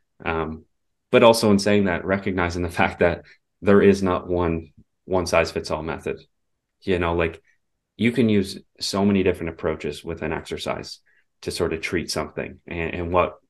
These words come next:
works for one person might not work for the other person. Um, and I also think that's important to recognize and understand, but you sort of have a general consensus of what is expected, what is the framework of what we can work within, and then deviate from there for each person. But,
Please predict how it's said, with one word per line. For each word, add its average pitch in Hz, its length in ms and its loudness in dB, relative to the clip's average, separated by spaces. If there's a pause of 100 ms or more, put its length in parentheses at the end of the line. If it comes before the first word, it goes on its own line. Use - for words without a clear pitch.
(100)
works 98 240 0
for 85 180 -4
one 131 240 2
person 120 440 -2 (120)
might 92 160 0
not 87 180 -2
work 87 220 -2
for - 80 -8
the 82 120 0
other 78 140 -2
person. - 440 -10 (460)
Um, 82 500 -6 (260)
and 120 120 4
I 120 40 8
also 123 180 4
think 104 200 2
that's 98 160 2
important 92 380 -2
to 80 60 -4
recognize 85 540 -2
and 80 80 -6
understand, 80 480 -4
but 80 220 -2 (960)
you - 160 -8
sort 113 180 2
of 117 60 -2
have 113 120 2
a 104 60 0
general 101 340 2
consensus 92 540 -4
of - 160 -6 (200)
what 92 380 0
is 101 140 6
expected, - 580 -4 (240)
what 92 260 0
is 101 120 -2
the 101 80 -4
framework 90 560 -4
of - 100 -8
what 85 140 -4
we - 100 -8
can 85 140 -12
work 117 240 -2
within, 123 300 -2
and 92 180 -4
then 87 180 -4
deviate 85 440 -4
from 85 180 -6
there 85 180 -8
for - 180 -8
each 85 220 -10
person. 80 440 -8
But, - 240 -8